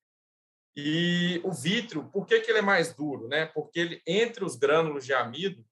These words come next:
ele tem uma matriz proteica que é com, igual um cimento que cola esses grânulos de amido e, e, e ele impede da bactéria lá no, no rumen entrar, né? Ou tem mais, dificulta essa,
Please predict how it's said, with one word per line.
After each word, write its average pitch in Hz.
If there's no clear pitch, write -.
ele 143
tem 151
uma 165
matriz 156
proteica 160
que 190
é 175
com, 196
igual 170
um 202
cimento 165
que 202
cola 196
esses 151
grânulos 135
de 127
amido 123
e, 139
e, 123
e 139
ele 156
impede 160
da 160
bactéria 147
lá 139
no, 131
no 127
rumen 143
entrar, 160
né? 135
Ou 143
tem 147
mais, 151
dificulta -
essa, 117